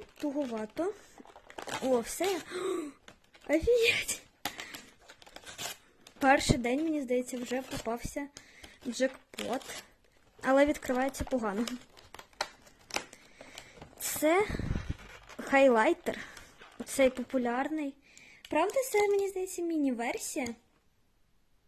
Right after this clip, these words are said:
Він зламався. Пець. <laughs> Ну, чисто я. М.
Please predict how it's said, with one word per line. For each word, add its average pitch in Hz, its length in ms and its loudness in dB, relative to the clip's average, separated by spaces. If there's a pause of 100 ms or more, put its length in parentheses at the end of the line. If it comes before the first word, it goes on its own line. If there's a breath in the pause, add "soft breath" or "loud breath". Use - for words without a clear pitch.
(1900 loud breath)
Він 320 180 -2
зламався. 285 600 -4 (2750 soft breath)
Пець. - 400 -10
<laughs> 302 60 0 (800 loud breath)
Ну, 403 260 2 (200)
чисто 294 400 -4
я. 220 220 -2 (580)
М. 240 440 0